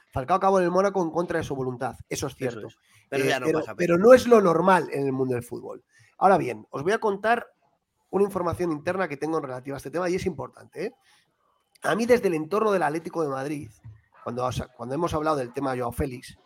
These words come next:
Speaker 1: recientemente, ¿vale? A mí me comentan que la estrategia del Atlético de Madrid es clara. El Atlético de Madrid quiere reconstruir una delantera bastante mayor, porque en el Atlético de Madrid preocupa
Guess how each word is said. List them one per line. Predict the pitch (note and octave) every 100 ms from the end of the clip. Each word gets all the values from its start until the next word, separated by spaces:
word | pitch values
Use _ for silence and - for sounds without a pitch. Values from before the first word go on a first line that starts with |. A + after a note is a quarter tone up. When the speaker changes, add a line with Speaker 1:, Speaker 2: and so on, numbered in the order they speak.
| -
Speaker 1:
recientemente, | A#2 C#3 C3+ A#2 C#3 C#3 B2+ - _ _
¿vale? | A#2+ C3+ G3+ - _ - - _ _ _
A | C#3+
mí | F#3+ G3+
me | G3+
comentan | F#3+ F3+ F#3 G3
que | F#3+
la | D3
estrategia | C3 C#3+ D#3 F#3
del | E3+
Atlético | D#3+ D3+
de |
Madrid | D#3+ D#3
es | -
clara. | F#2+ G2 F2+ - _ _ _
El | D3+
Atlético | E3+ G3+
de | G3+
Madrid | F#3+ G#3+
quiere | - D#3 A#2+ -
reconstruir | C#3 C3+ D3+ C#3 - D3 E3+ B2+ - -
una | F#3 G3
delantera | F#3+ F3 D3 C#3+ A2+ A2+ - _
bastante | C#3 C#3 - F3+ F#3+ E3+
mayor, | C#3 B2+ D#3+ G3+ - _ _ _ _ _ _
porque | C#3+ C3 C3 -
en | D3
el | D#3
Atlético | - F#3
de |
Madrid | F#3 F#3+
preocupa | D#3+ D#3 F#3+ A#3 E4 -